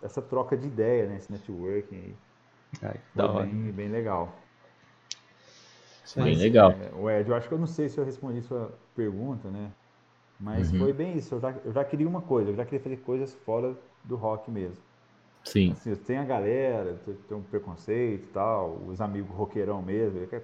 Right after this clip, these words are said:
Speaker 1: "Pô, que porra é essa que tá fazendo aí, cara?"
Speaker 2: <laughs>
Speaker 1: Né? É, é o boomer, igual você estava falando na terça-feira, o cara, o tiozão.
Speaker 2: É,
Speaker 3: Eu,
Speaker 2: isso aí, meu
Speaker 3: eu
Speaker 2: amor.
Speaker 3: pensei, eu pensei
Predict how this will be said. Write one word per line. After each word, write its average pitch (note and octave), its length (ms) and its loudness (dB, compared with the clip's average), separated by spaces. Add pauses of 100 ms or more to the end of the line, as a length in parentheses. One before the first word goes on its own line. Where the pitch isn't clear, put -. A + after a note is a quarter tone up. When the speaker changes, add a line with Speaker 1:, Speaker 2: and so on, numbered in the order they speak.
(140)
Speaker 1:
"Pô, B2+ 200 2
que - 100 -14
porra A#2+ 220 -4
é D3+ 40 -4
essa B2 160 -4
que - 60 -10
tá A#2+ 60 -6
fazendo G#2 340 -4
aí, B2 160 -6
cara?" G2 200 -2
Speaker 2:
<laughs> D3 720 2
Speaker 1:
Né? A2 160 -4
É, A2+ 220 0
é C3+ 40 4
o B2+ 60 2
boomer, D3+ 480 4 (120)
igual B2 180 2
você C3 80 -4
estava A2 300 2
falando G#2 280 0
na G2 60 -4
terça-feira, G2+ 680 2
o F2+ 60 -4
cara, G2 380 -4 (640)
o B2+ 220 6
tiozão. C#3+ 640 6 (100)
Speaker 2:
É, B2 600 12 (100)
Speaker 3:
Eu, B2 160 12
Speaker 2:
isso B2+ 180 2
aí, C3+ 180 10
meu B2+ 120 4
Speaker 3:
eu - 40 12 (220)
Speaker 2:
amor. D3 80 12
Speaker 3:
pensei, D3 640 12
eu F3+ 160 12
pensei B2+ 460 12